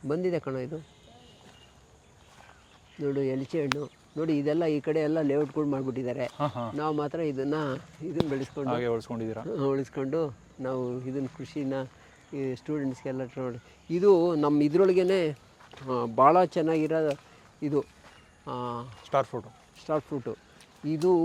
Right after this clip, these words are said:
Speaker 1: ಇದೊಂದು ಗಿಡದಲ್ಲೇ at least ಒಂದು ಹತ್ತು ಕೆ ಜಿ ಹಣ್ಣು ಬಿಡುತ್ತೆ.
Speaker 2: ಹ್ಮ್, ಹ್ಮ್.
Speaker 1: ಆ, ಇದ್ರದ್ದು ಹಣ್ಣು ಎಷ್ಟು ಟೇಸ್ಟ್ ಆಗಿರುತ್ತೆ ಅಂದ್ರೆ ಅಷ್ಟು ಟೇಸ್ಟ್ ಆಗಿ ಇದ್ರ ಗಿಡ
Speaker 2: ಅದು
Speaker 1: ಈಗ
Speaker 2: actually ಹುಳಿ ಇಲ್ಲ.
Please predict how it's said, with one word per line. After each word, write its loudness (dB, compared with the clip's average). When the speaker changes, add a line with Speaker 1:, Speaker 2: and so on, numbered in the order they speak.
Speaker 1:
ಇದೊಂದು 0
ಗಿಡದಲ್ಲೇ 4
at 2
least -4
ಒಂದು 2
ಹತ್ತು -4
ಕೆ 4
ಜಿ 2
ಹಣ್ಣು 4
ಬಿಡುತ್ತೆ. -2
Speaker 2:
ಹ್ಮ್, -6
ಹ್ಮ್. -6
Speaker 1:
ಆ, -6
ಇದ್ರದ್ದು 2
ಹಣ್ಣು 6
ಎಷ್ಟು 2
ಟೇಸ್ಟ್ 0
ಆಗಿರುತ್ತೆ -2
ಅಂದ್ರೆ -6
ಅಷ್ಟು -10
ಟೇಸ್ಟ್ 0
ಆಗಿ 0
ಇದ್ರ -2
ಗಿಡ 0
Speaker 2:
ಅದು 6
Speaker 1:
ಈಗ 10
Speaker 2:
actually 6
ಹುಳಿ 10
ಇಲ್ಲ. 6